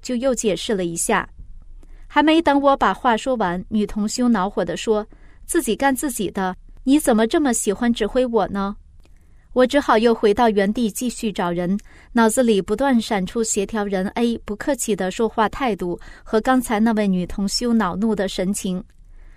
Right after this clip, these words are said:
还有那么多同修不愿意配合等等负面想法。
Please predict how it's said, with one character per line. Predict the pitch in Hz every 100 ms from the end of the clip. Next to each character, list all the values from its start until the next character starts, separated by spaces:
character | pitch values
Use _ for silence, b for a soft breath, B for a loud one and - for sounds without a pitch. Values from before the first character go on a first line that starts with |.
| b
还 | -
有 | 262 240
那 | 240 269
么 | 226
多 | 208 214
同 | - 196
修 | - 226
不 | 220 214
愿 | 254
意 | 226
配 | 220 294 254
合 | - 185
等 | - 190
等 | 214 190
负 | 180 240
面 | 220 196
想 | 185 180 175
法。 | 202 -